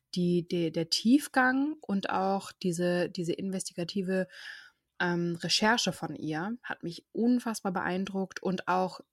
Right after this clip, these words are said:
ein wahnsinniger Mut von dieser starken Frau, die sich wirklich in sehr bedrohliche Situationen gegeben hat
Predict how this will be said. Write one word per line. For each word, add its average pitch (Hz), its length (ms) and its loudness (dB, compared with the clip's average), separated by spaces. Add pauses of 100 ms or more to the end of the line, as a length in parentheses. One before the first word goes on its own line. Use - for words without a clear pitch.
ein 165 300 -2
wahnsinniger 208 600 2
Mut 214 540 2 (480)
von 190 200 2
dieser 170 240 2
starken 170 380 -4
Frau, 180 260 -2
die 175 140 -2
sich 170 260 -6
wirklich 202 720 -2
in 175 400 -4
sehr 185 300 0
bedrohliche 185 640 -2
Situationen 190 680 -2
gegeben 165 480 -4
hat 190 240 -6